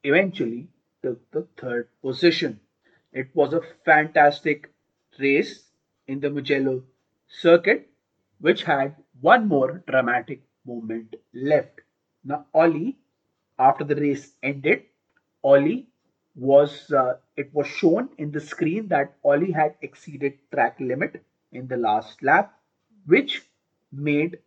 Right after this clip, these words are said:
Oli, which moved Oli one place down to third. So now, after the penalty,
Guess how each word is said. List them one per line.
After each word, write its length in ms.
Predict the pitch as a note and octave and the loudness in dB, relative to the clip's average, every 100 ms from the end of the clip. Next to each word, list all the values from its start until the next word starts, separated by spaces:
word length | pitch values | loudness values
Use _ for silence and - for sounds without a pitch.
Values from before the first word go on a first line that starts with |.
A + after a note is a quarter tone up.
| _ _ _ _ - | _ _ _ _ 6
Oli, 460 | C#3+ C#3 C#3 A3+ _ _ _ _ - | 6 6 0 -10 _ _ _ _ -4
which 320 | D#3+ C#4 - _ _ _ - | -2 -2 -6 _ _ _ -16
moved 540 | C#3 E3 F#3+ - - - _ - | -6 -2 -2 -4 -12 -14 _ 4
Oli 440 | D3+ D3+ E3+ A#3 _ _ _ _ _ | 6 6 -2 -8 _ _ _ _ _
one 220 | C#3+ F3 | 0 0
place 380 | E3+ D#3+ D#3 - | 0 -2 -2 -6
down 360 | - C3+ A#2 - _ _ _ - | -6 -4 -4 -10 _ _ _ -2
to 160 | - - | -2 -2
third. 300 | - G#2 - _ _ _ _ _ | -6 -6 -10 _ _ _ _ _
So 80 | D3 | -8
now, 420 | C#3 C3+ F3+ C4 _ _ _ _ _ - | -2 2 2 0 _ _ _ _ _ -6
after 380 | - - D#3 D3+ | -4 -2 0 0
the 320 | C#3+ C3 - _ _ _ _ _ - | 2 -2 -4 _ _ _ _ _ -2
penalty, 580 | C#3+ C#3+ C3+ E3 A#3+ | -2 0 -2 0 -2